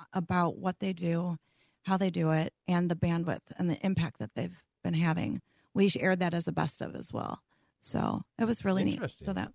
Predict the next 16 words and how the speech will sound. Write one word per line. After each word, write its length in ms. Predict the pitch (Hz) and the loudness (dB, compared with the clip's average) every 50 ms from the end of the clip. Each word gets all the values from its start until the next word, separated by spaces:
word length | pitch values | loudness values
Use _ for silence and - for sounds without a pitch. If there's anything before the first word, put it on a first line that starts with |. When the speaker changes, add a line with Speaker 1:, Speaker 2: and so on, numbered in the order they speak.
| - 165 | -16 -18
Speaker 2:
Yeah. 260 | 208 214 208 - 202 | -16 -10 -6 -2 2
Speaker 1:
yeah, 260 | 208 220 233 214 185 | 4 4 4 4 2
it 40 | 170 | 2
was 200 | 160 185 180 - | 0 -2 -2 0
very, 420 | 180 180 180 190 196 165 170 160 - _ _ _ _ _ _ _ _ _ _ _ _ _ _ _ _ _ - - | 0 2 2 2 2 0 -2 -4 -8 _ _ _ _ _ _ _ _ _ _ _ _ _ _ _ _ _ -14 -6
uh, 500 | - 202 190 185 175 170 165 165 156 151 - - _ - - _ _ _ _ | 0 2 4 4 4 4 4 4 2 2 -2 -8 _ -20 -20 _ _ _ _
I 100 | 196 208 | 0 0
think 340 | 202 - 240 226 220 - 196 - | 2 2 2 2 2 0 -2 0
then 380 | - 208 196 196 196 196 196 - - | 2 4 4 4 4 2 2 0 2
on 240 | 185 185 185 185 185 | 2 2 4 4 4
the 240 | 180 175 175 165 165 - | 4 4 2 2 4 4
political 500 | - 175 156 156 175 214 254 - - - | 4 4 4 0 0 0 -2 -4 -6 -10
side, 540 | 156 - - 147 - - - - - - - _ _ _ _ _ _ _ _ _ _ _ _ _ | -8 -6 -4 -4 -4 -4 -6 -8 -10 -12 -14 _ _ _ _ _ _ _ _ _ _ _ _ _
uh, 260 | - 175 170 165 165 - - _ _ _ _ _ _ _ _ _ _ _ _ _ _ _ _ _ _ _ _ _ _ _ _ _ _ _ _ _ _ _ _ _ _ _ _ - | 0 0 2 2 0 -4 -8 _ _ _ _ _ _ _ _ _ _ _ _ _ _ _ _ _ _ _ _ _ _ _ _ _ _ _ _ _ _ _ _ _ _ _ _ 2
most 500 | 190 202 202 208 233 226 - - - 202 | 4 6 6 6 6 4 2 -4 -4 0
memorable 1000 | 190 175 170 170 165 160 160 160 160 165 165 156 156 151 151 160 185 185 185 | 2 2 4 4 4 4 4 2 2 2 2 2 4 4 2 0 -2 -4 -6